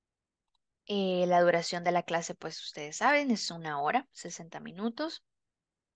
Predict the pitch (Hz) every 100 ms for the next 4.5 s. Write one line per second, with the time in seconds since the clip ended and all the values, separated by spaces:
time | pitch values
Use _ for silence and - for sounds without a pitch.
0 | _ _ _ _ - _ _ _ _ _
1 | _ - 254 247 240 180 - _ _ _
2 | _ - 247 247 240 208 190 185 - 185
3 | 160 156 160 - - - - - 180 185
4 | 175 - 165 170 185